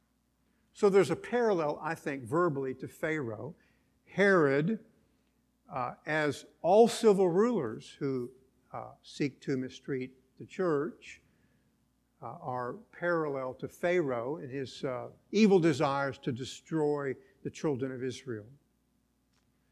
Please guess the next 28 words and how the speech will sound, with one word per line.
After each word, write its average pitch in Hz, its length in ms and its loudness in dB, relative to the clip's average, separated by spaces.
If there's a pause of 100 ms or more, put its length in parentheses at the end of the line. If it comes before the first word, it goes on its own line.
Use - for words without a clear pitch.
(260)
Uh, 147 60 -8
in 180 140 0
this 233 200 6
case, 185 280 4
he 175 120 4
kills 175 460 2
James 175 500 0
the 143 100 -2
Apostle 143 640 -4
with 135 200 -4
the 139 80 -8
sword. 131 480 0 (1200)
I 147 180 0
presume 165 560 4
that 139 120 4
he, 143 380 0 (540)
he 147 120 -2
thinks 208 640 4
that 175 100 2
if 143 100 -2
he 175 80 0
can 147 280 -2 (100)
kill 202 240 4
the 160 140 4
leadership, 165 760 4
the 151 80 -8
church 156 460 -4
will 143 260 -2